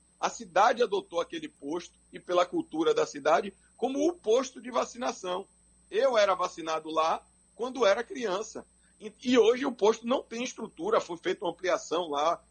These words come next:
o ex-prefeito Assemi Neto melhorou a estrutura. Hoje nós temos dois auditórios lá, normalmente é onde nós botávamos os idosos com ar-condicionado pra ficar aguardando, mas ele não tem uma capacidade, por exemplo, pra ir além de dezesseis salas de vacinação,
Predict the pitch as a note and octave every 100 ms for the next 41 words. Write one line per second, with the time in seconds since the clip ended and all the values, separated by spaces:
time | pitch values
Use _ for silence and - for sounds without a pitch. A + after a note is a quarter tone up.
0 | _ D3 D#3 - D#3+ D3+ D#3+ D#3 D#3+ D#3
1 | C#3+ C3 E3+ D3+ D#3 F3 D#3 F#3 F#3 -
2 | - C#3 E3+ D3+ - _ - F3 F3 E3
3 | - E3+ D3 B2+ F#3+ F#3 E3+ D3 - D#3
4 | C3+ B2 D3 F3+ _ _ - E3 E3+ D#3+
5 | F3+ F3+ - - F3 F3 E3+ D#3+ E3+ D#3+
6 | D#3 F3 D#3+ D#3+ D3 D3+ D3+ D3+ D3 D#3
7 | D3+ D3+ D3 D#3 - D3 D3 E3 - D#3+
8 | - E3+ E3+ D#3+ C3 C3 D3 D3+ _ _
9 | _ _ - - A3+ A#3 C#4+ - A#3+ A3+
10 | G#3+ G3+ G3+ - F#3 F3 F#3 E3 A3+ C4
11 | A3 G#3 G#3 F3 G#3 G#3+ G3 G3+ A3 -
12 | G#3+ - F3 F#3 E3+ D3+ E3 - E3+ E3+
13 | E3 F#3